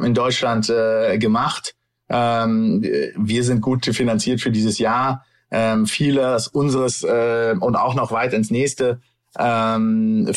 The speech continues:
bei uns hängt die, die Liquidität ganz stark davon ab, wie viel wir in Portfoliofirmen investieren. Ähm, ansonsten können wir auch noch viele Jahre überleben, aber, äh, das ist ja, es geht ja nicht nur ums Überleben, es geht ja darum, weiter zu,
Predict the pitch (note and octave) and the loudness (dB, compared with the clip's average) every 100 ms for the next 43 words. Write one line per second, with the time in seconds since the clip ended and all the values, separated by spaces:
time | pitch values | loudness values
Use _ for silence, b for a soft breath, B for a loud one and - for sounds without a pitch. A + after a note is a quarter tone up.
0 | - A#2+ C3 D#3 D3 C3 B2+ B2 A#2+ A#2 | -2 0 2 2 0 0 0 0 0 0
1 | A2+ A#2 B2 C3 A#2+ A#2 B2+ - B2+ D3 | 0 0 0 0 0 0 -2 0 0 0
2 | - A#2+ A#2+ A#2 A2+ A2 G#2+ A2 G#2+ A2+ | -2 -2 -2 -2 -2 -2 0 -2 0 0
3 | A2 G#2+ G#2 - A2 G#2+ G2+ - - A2 | 2 2 0 0 2 0 0 -4 0 0
4 | G#2+ G2+ G2+ G2 F#2+ G2 - A2+ A#2 B2 | 2 2 2 2 2 -2 -2 0 0 0
5 | B B B B - G#2+ G2+ G2+ G2 F#2 | B B B B -2 2 2 2 2 0
6 | G#2+ G#2 G#2 G#2+ A2+ G2+ A2 G#2 - - | -2 0 0 0 0 0 0 0 0 0
7 | G#2 - _ _ _ _ - C#3+ C3+ B2+ | -2 -4 _ _ _ _ -6 0 2 2
8 | B2 C#3+ C#3 A2+ F#2 A#2 A2 A2+ B2 C3+ | 2 2 2 0 0 0 2 2 2 2
9 | - A2+ A2+ A2 A2 G#2+ A2+ G#2+ A2+ A2 | 0 0 2 0 0 0 0 0 0 -2
10 | A#2+ B2 A2+ - A#2+ A2+ A2 A#2 A2 G#2+ | -2 0 0 0 -2 0 0 0 0 0
11 | G2+ G#2+ A2 A#2+ A2+ G#2+ A#2 A2+ G#2+ G#2 | 2 2 2 0 0 0 -2 0 0 2
12 | G#2 G2 A2 A#2+ G#2 A2+ G#2+ | 2 2 0 0 -2 0 2